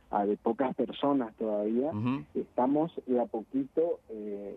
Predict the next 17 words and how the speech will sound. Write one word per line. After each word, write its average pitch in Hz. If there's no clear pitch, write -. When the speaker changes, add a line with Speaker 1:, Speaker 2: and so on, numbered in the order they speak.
Speaker 1:
empezando, 127
¿no 110
es 101
cierto? 127
Eh, 98
ahora, 131
por 135
ejemplo, 135
la 123
gente 123
de 120
Clubes 120
en 113
Obra, 131
del 123
Ministerio 120
de 101